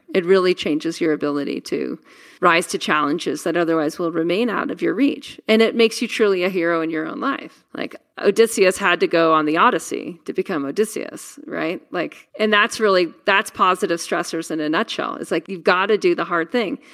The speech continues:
So when we stay up too late, we're doing email, we're working our fourteen-hour workday or whatever, as an entrepreneur, as I'm sure a lot of <laughs> your listeners are, uh, we don't realize that we're basically stealing our potential from tomorrow.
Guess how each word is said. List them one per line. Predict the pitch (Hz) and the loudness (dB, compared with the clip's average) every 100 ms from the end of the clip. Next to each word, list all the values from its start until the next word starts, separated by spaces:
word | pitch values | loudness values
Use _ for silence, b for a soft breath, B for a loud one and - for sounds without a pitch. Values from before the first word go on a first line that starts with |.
| B | B
So | - 240 | -2 2
when | 220 | 4
we | |
stay | 214 - 226 | 2 2 2
up | 247 | 2
too | - 226 | 0 0
late, | 190 190 190 - | 2 4 2 0
we're | - 185 | -6 -2
doing | 196 214 | 0 0
email, | 190 190 180 185 175 | -2 -2 -4 -2 -2
we're | 170 170 | -2 -2
working | 185 190 214 | -4 -4 -4
our | 196 | -2
fourteen-hour | 208 196 196 196 196 | -2 -2 -2 -2 0
workday | 185 175 196 180 | 0 -2 -2 -2
or | 170 | -2
whatever, | 160 175 254 202 180 | -2 2 2 4 2
as | 180 196 | 0 0
an | |
entrepreneur, | 185 180 185 - 185 180 | -2 -2 -4 -8 -4 -2
as | 156 170 | -4 -6
I'm | 180 185 | -8 -10
sure | - - | -10 -6
a | 175 | -4
lot | 113 202 | -6 -6
of | - | -2
<laughs> | 339 - | 0 2
your | |
listeners | 269 262 320 - 311 233 220 | 0 0 0 0 4 4 4
are, | 262 233 196 B B B B | 4 4 2 B B B B
uh, | 214 | 2
we | 240 | 4
don't | 349 311 | 4 4
realize | 214 233 185 | 6 6 2
that | 190 | 2
we're | 175 190 | 2 4
basically | 190 190 190 185 | 2 2 2 0
stealing | 180 185 165 165 170 - _ - | 0 -2 -2 -2 -6 -14 _ 0
our | 170 | 0
potential | 170 - 196 160 165 | 0 -4 -2 0 -2
from | - 165 | -2 -6
tomorrow. | - 160 69 67 | -2 0 0 -2